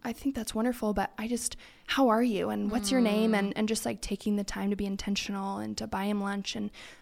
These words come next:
Speaker 1: um, so just moments like that of, if I have a to-do list, if I have a busy day, guess what? The world's not all about me. And
Speaker 2: Mm.
Speaker 1: I think it's so,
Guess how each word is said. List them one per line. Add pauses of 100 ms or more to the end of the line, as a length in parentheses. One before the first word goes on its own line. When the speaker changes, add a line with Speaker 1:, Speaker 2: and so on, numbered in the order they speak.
Speaker 1:
um,
so
just
moments
like
that
of, (720)
if
I
have
a
to-do
list,
if
I
have
a
busy
day,
guess
what? (280)
The
world's
not
all
about
me.
And
Speaker 2:
Mm.
Speaker 1:
I
think
it's
so,